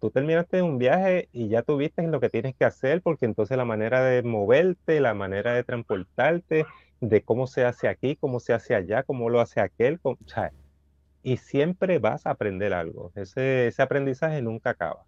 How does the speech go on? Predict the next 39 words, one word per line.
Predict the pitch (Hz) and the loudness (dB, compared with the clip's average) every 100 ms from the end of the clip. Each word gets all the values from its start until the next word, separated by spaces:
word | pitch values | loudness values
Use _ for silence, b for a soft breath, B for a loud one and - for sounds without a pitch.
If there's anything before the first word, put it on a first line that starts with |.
| - | -16
Así | 90 - 113 | -14 -10 -6
que, | 131 120 98 85 _ - | -2 0 0 -2 _ -8
¿sabes? | 85 80 - _ _ _ _ _ | -6 -6 -10 _ _ _ _ _
Por | 104 101 | 0 0
eso | - 175 | 2 0
es | |
que, | - 180 160 139 | 2 4 4 2
¿sabes? | - 107 92 | 2 2 2
Yo | 113 107 | -2 0
te | 156 | 0
digo, | 180 131 | 2 0
yo | 101 110 _ | 0 -6 _
termino, | 107 98 120 170 170 | 0 0 0 0 0
¿sabes? | 127 95 - - - | 0 0 -2 -8 -10
Terminamos | - 101 95 98 127 170 | -4 -2 -2 -2 -2 -2
un | 190 131 | -4 0
viaje | 156 202 175 160 _ _ _ _ _ _ - | 0 0 -2 -4 _ _ _ _ _ _ -4
y | 143 131 - _ _ - | 0 0 -2 _ _ 0
el | 143 135 | 4 4
estrés | - 131 143 | 4 2 4
sigue | - 180 | 4 4
el | 180 | 6
mismo | 180 220 233 | 4 4 2
porque | 180 156 139 | 2 4 4
siempre | - 147 156 190 - | 4 0 2 -2 0
hay | 151 156 | -2 -2
cosas | - 175 190 165 | 0 2 2 0
diferentes, | 160 117 131 208 - 107 | 0 0 -2 -2 -2 -2
¿entiendes? | 107 151 165 117 | 0 0 2 2
Y | 107 | 2
eso | - 151 | 2 2
no | 151 | 2
se | 160 | 2
acaba. | - 160 156 110 | 6 6 8 8
Y, | 113 | 6
eh, | 123 - - | 4 0 -4
así | 107 156 | -2 2
que | 156 151 - | 4 2 2
ya, | 104 - | -4 -4